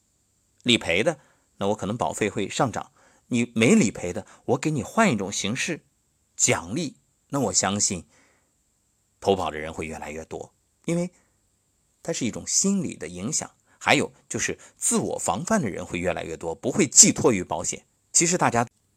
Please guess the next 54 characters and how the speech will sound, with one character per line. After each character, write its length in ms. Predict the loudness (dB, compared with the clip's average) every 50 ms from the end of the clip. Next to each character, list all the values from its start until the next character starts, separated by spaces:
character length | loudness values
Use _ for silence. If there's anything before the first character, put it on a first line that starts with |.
| _ _ _
其 140 | -2 0 2
实 80 | 2 4
大 160 | 4 4 4
家 100 | 4 4
都 160 | 4 4 2
知 140 | 2 2 0
道， 220 | -4 -4 -4 -4 -6
那 80 | -6
投 220 | -4 2 6 6 6
保 180 | 6 4 0
的 80 | -2 -4
时 140 | -4 -4 0
候 160 | 0 0 -2 -2 -12 -14 -4
谁 240 | 0 4 4 4 4
是 140 | 4 2 -2
等 260 | 0 -2 -4 -4 -4
着 100 | -6 -2
拿 120 | 0 0
理 140 | 0 0 0
赔 240 | -4 -6 -8 -6 -6
的？ 160 | -6 -8 -10 _ _ _ _ _ _ -2
那 100 | 0 4
如 120 | 4 6
果 100 | 6 6
你 140 | 6 4 4
真 180 | 4 2 2 2
是 100 | 2 0
投 200 | 2 4 4 6
保 120 | 6 6
就 140 | 6 4 2
要 120 | 4 4
拿 120 | 4 4 2
理 140 | 2 0
赔， 200 | -4 -4 -4 -2 0
那 100 | 0 0
你 120 | 0 -2
是 280 | -2 -4 -6 -6 -6 _ -4
骗 360 | 2 4 6 6 4 4 -2
保。 380 | -6 -6 -8 -8 -12 -18 _ _ _ _ _ _ _ _ _ _ _ _ _ _ _ _ _ _ _ _ _ _ _
所 160 | 4 8 8
以 160 | 8 8 6
建 320 | 2 0 4 6 6 6 6
议 140 | 4 2 0
各 180 | 0 -2 -2
位 160 | -2 -2 -4
啊， 160 | -6 -8 -14 _ _ _ _ _ _ _ _ _ _ _ _ _
当 240 | 2 4 4 4 4
真 260 | 2 2 2 2 2
正 140 | 2 2 2
的 80 | 2 0
病 260 | 0 0 2 2 2
因 220 | 2 2 0 0
都 140 | 0 0 0
没 260 | 2 2 0 0 -2